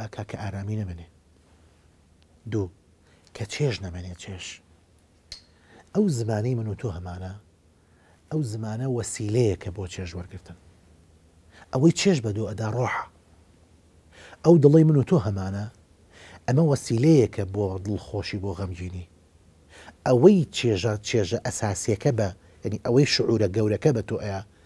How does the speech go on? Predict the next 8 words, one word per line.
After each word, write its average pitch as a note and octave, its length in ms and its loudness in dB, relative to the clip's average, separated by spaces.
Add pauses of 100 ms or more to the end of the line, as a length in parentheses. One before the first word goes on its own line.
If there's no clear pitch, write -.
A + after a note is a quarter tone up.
(280)
لەسەر A2 320 -2
ئارام G2+ 340 -2
بوون G2 180 -6
و G2 120 -8
ئارام G2 300 -8
نەبوون، G2+ 220 -8 (100)
ڕۆح. C3 200 -2 (1120)
زانی؟ A#2 220 -6